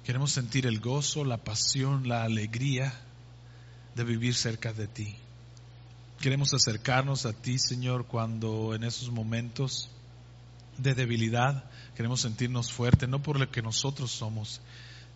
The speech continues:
sino por quien tú eres. Señor, te agradecemos por haber dado tu vida en lugar nuestro. Ahora ayúdanos a dar nuestra vida por ti, Señor. En el trabajo donde estamos, Padre, ayúdanos a reflejar tu vida,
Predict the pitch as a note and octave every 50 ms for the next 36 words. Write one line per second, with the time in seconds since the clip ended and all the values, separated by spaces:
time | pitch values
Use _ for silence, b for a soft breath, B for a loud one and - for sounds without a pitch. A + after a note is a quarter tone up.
0 | - - - - - - - A2+ G#2+ G#2 G2 - A2 G#2 G#2 - - - - -
1 | - - - - - - - B2+ A#2+ A#2+ A2 - A2 G2+ G2+ A2 A2 G#2 G#2 G#2+
2 | - - - - - - - - - - - - - - - - - - - -
3 | - - - - A#2 B2+ C3 A#2+ C#3 B2 A#2+ B2 A#2+ A2+ - - C3 B2+ C3+ B2
4 | - - B2 A#2 A#2 A#2 A#2+ B2 B2+ B2+ B2 B2 B2+ B2+ B2 B2 - A#2+ G#2+ A2
5 | A#2 A#2+ B2+ C#3 D#3 E3 D#3+ - - - - - - - - - - A#2 A2 A2
6 | G#2+ A2 A2+ A2+ A#2 A2 A2 A#2 B2 - - - C#3+ C#3+ - - - - - -
7 | - - - - - - - - - - - - - - - B B B B B
8 | B B B B B - A#2 A2 A2+ A#2+ B2 B2 A#2+ B2 B2 C3 B2+ B2 A#2+ -
9 | A#2+ A2+ A2+ A#2 A#2 A#2+ A#2+ A#2 A2+ - - A2 G2+ G2 G#2+ B2 C3+ B2+ A2+ A2
10 | G#2+ G#2 - G#2+ G#2 G#2 - - G#2+ A2 - - - A2 G#2 G#2 G#2 G#2 G#2 -
11 | - - - - - - - - - - - - - - - - - A2+ A2+ A2+
12 | A#2 A2 - A2+ A2+ A2+ A#2 B2+ D3 C#3 C#3 C#3 C3 B2+ A#2+ A#2 - - C3+ C3
13 | C3+ C#3+ D3+ D#3+ - - - C3 C3 C#3 C#3 C#3 C#3+ C#3+ C#3+ B2+ A2 A2 A#2 B2+
14 | B2+ C3+ C3 C3 B2 - - A#2+ A2 A2+ A2 A2 G#2+ G#2+ G#2+ G#2+ G#2+ A2+ A#2 G#2+
15 | - - A2+ G#2+ G2+ G#2+ A#2+ A#2+ B2 C3 B2+ - - B2 A2 G#2 A2 A2+ A#2+ A#2+
16 | C3+ C#3+